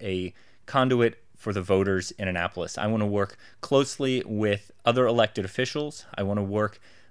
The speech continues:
uh, with our nonprofit community, our business leaders, uh, and, and really listen to the needs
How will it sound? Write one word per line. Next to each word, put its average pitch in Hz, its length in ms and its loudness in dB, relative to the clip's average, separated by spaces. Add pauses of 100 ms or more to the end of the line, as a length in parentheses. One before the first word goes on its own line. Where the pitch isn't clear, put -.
uh, 92 200 -4
with 107 500 0 (180)
our 104 140 2
nonprofit 104 640 0
community, 113 520 -2
our 92 100 -4
business 113 480 -2
leaders, 113 460 0 (320)
uh, 98 280 -4
and, 117 360 2 (240)
and 117 260 2
really 151 220 0
listen 123 580 0 (140)
to 113 480 2 (260)
the 110 140 -4
needs 110 500 0